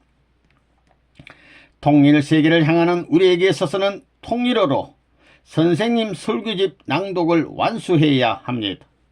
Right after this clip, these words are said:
여러분이 이걸 원어로 읽지 않으면 어떡하겠어요? 원어입니다. 오리지널 언어, 영어가 아니고 독일어도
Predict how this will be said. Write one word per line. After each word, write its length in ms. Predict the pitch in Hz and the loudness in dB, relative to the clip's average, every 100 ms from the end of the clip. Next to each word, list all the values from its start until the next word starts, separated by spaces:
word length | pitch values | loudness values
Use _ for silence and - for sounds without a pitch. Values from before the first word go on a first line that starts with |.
| _ _ _ _ _ 104 | _ _ _ _ _ -8
여러분이 420 | 107 104 104 107 | -6 -4 -4 -4
이걸 240 | 110 120 98 | -2 -4 -4
원어로 460 | 101 135 143 135 - | 0 2 2 -2 -8
읽지 280 | 202 - 185 | -12 -4 -2
않으면 400 | 127 165 170 - | -2 -4 -6 -8
어떡하겠어요? 920 | 214 - 226 - 208 190 - 92 62 - _ _ _ _ | -12 -8 -10 -8 -6 -6 -6 -14 -16 -20 _ _ _ _
원어입니다. 800 | - 90 139 247 233 165 120 - _ _ _ _ _ | -12 0 0 2 0 0 -2 -6 _ _ _ _ _
오리지널 680 | 113 180 254 294 190 156 143 | -4 -2 -2 -2 0 -2 -4
언어, 360 | 143 147 104 - _ _ _ _ - | -4 -4 -4 -12 _ _ _ _ -8
영어가 480 | 113 107 107 104 104 | -6 -4 -4 -4 -4
아니고 520 | 104 98 76 - _ - - | -6 -8 -12 -14 _ -16 -4
독일어도 800 | 131 - 208 370 165 160 - | -2 -2 -2 -4 -2 -4 -6